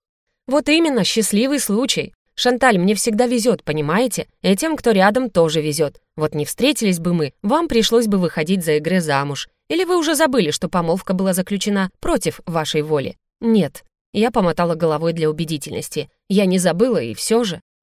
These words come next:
Все же, со слов Анри, выходило, что к браку он меня принуждать не собирался, а помолвка нужна ему для какой-то загадочной надобности, которая в скорости бы отпала. И тогда... Впрочем, что говорить о том, чего уже никогда не будет?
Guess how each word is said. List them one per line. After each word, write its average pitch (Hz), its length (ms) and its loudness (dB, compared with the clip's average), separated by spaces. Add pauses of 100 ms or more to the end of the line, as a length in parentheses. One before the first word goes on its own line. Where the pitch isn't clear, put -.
(160)
Все 330 180 -2
же, 240 140 4
со 190 120 2
слов 196 280 0
Анри, 175 320 2
выходило, 180 440 0
что 160 200 -2
к 165 60 -4
браку 196 340 2
он 202 120 4
меня 185 220 4
принуждать 185 540 0
не 180 100 2
собирался, 180 720 -2
а 151 100 -2
помолвка 160 480 0
нужна 202 280 0
ему 185 140 2
для 180 200 2
какой-то 175 340 -2
загадочной 180 640 0
надобности, 160 760 -2
которая 156 320 -2
в - 60 -4
скорости 190 460 -2
бы 165 140 0
отпала. 139 460 -6 (220)
И 165 80 -2
тогда... 170 400 0 (380)
Впрочем, 240 420 0
что 330 180 -6
говорить 190 400 0
о 143 60 -4
том, 185 180 0
чего 156 240 -2
уже 151 200 -2
никогда 165 520 -4
не 143 100 -4
будет? 139 440 -10